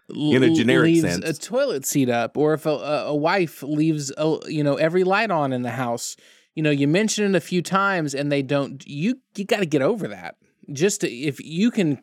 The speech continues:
Speaker 2: sit there and be bitter and not forgive them and just stew on that or get over it. So there's some things kind of the smaller end of the spectrum that you've just gotta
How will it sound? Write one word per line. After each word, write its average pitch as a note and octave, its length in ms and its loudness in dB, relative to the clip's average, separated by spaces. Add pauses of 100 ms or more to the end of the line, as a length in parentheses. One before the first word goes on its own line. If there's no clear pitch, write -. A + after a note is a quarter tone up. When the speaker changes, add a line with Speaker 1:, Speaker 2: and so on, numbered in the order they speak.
(220)
Speaker 2:
sit G#3 260 2
there G#3 240 2
and C#3 120 -2
be F3 120 0
bitter F#3+ 400 0
and C3 160 -2
not E3 220 -2
forgive F3+ 340 0
them D#3+ 360 0
and C3 160 -4
just C3+ 260 -4
stew B3 400 2
on A#2+ 220 -2
that A#2+ 280 -6
or C3+ 160 -8
get A#2+ 240 -6
over A#2+ 340 0
it. - 160 -12 (340)
So - 120 -4
there's E3+ 240 2
some C4 240 0
things E3+ 440 0
kind E3+ 200 -2
of C#3 60 -2
the B2+ 80 -2
smaller E3+ 560 2
end D3 180 0
of C3 60 -2
the B2+ 80 -6
spectrum C#3+ 520 -4
that B2 120 -10
you've D3 220 -2
just E3 240 -2
gotta C3 340 0